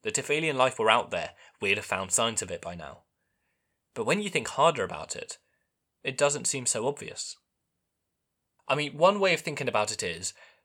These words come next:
either extraterrestrial life is at a somewhat similar stage of technological development to ourselves or somewhere behind us,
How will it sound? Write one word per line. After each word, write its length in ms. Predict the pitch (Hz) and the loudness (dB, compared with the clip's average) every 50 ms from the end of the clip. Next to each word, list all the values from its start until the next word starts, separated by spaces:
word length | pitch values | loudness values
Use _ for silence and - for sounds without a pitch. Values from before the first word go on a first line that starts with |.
| _ _ _ _ - - | _ _ _ _ 0 4
either 420 | 139 165 185 208 175 202 185 160 | 6 6 6 6 4 4 4 4
extraterrestrial 640 | - - - 143 120 - 127 120 - - 120 110 107 | 4 2 0 -2 0 0 -2 0 -2 -2 -2 0 2
life 380 | 107 107 87 - - - - 101 | 4 2 2 2 -2 -8 -6 -6
is 180 | 95 98 101 | -6 -4 -2
at 160 | 104 95 92 104 | -2 -2 -2 -2
a 160 | 95 95 101 | -4 -4 -2
somewhat 500 | - - - 123 123 120 117 - - - | 0 0 2 2 0 0 -2 -2 0 0
similar 340 | - - 147 151 151 143 123 | 2 2 2 2 2 2 4
stage 400 | - - 131 131 131 127 123 127 | 4 4 4 4 4 2 -2 -4
of 80 | 113 | -2
technological 500 | - - 120 123 123 123 123 120 - 127 | -2 -2 -2 0 -2 -2 -2 -2 -6 -6
development 460 | 120 127 123 120 113 113 117 117 113 | -2 4 4 4 4 2 -4 -2 -2
to 60 | - 113 | 0 2
ourselves 460 | 110 - 123 113 110 113 110 - - | 2 4 4 4 2 2 0 -2 -4
or 100 | 98 - | -2 0
somewhere 260 | - 110 104 104 101 | 0 0 0 -2 -2
behind 360 | 92 98 131 135 139 127 101 | -2 0 0 0 0 0 -4
us, 360 | 87 90 107 - - - - | -4 -4 -2 -4 -4 -6 -6